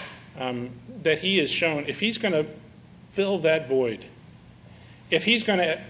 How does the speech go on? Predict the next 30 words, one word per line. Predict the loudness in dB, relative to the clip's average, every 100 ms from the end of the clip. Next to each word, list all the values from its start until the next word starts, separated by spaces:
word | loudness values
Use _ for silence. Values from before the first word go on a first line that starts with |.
| -6
bring | 0 2 2
his | 2
son | 0 0
back | 2 2 2
from | -4
the | -4
dead, | -2 -2 -2 -6 -14 -16 -16 -16 -20 -20 -20 -20 -2
and | 2 2 2
if | 0
he's | 0 0
gonna | 2 2
answer | 2 0 2 2 0
Paul, | 0 0 2 2 2 -6 -18 -20 -20 -20 -20 -20 -20 -6
maybe | -2 2 4
not | 4 4
in | 4
a |
way | 6 6
that | 4 0
Paul | 0 0 0
liked, | -2 -4 -12 -20 -20 -20 -20 -20 0
but | 4 6
in |
a |
way | 6 6 6
that, | 4 0 -2 -4
that | -4 -4
filled | -4 -2 0 0
the |
void, | 0 2 2 0 -4